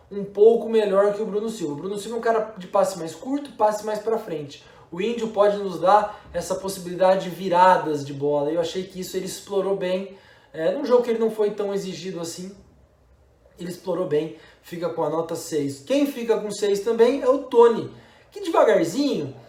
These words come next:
tá se mostrando um jogador tático e principalmente,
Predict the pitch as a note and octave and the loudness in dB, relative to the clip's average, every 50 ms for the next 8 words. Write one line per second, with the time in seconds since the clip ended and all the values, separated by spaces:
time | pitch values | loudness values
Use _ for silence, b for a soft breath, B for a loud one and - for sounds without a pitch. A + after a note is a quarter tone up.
0 | B B B - - B3 B3 B3 A#3+ C#4 B3+ B3+ B3+ A#3 A#3 A#3 A#3 A3+ A#3 A#3 | B B B -2 2 4 4 4 2 0 0 2 2 0 2 2 0 0 2 2
1 | A3+ A#3 A3+ A3+ A3+ A3 A3 G#3+ - - - - - - - E3 - - F#3 F#3+ | 2 4 4 6 6 8 8 6 6 4 -6 -12 -12 -6 -4 -4 -4 -4 -6 -8
2 | - - - C#4+ C#4 - - F4+ F#4+ G4 - B B B B B B B B A3+ | -8 -8 -10 -10 -8 -8 -6 -4 -4 -6 -6 B B B B B B B B -8
3 | A3 - - A3+ B3 C#4 C#4 C#4 - - C4 B3 A3+ G#3+ G#3 A3 A#3 A3+ - A#3+ | -8 -6 -6 -4 0 0 0 0 2 4 6 6 6 4 0 -2 -2 -4 -6 -8
4 | B3+ C#4 C#4 | -10 -12 -14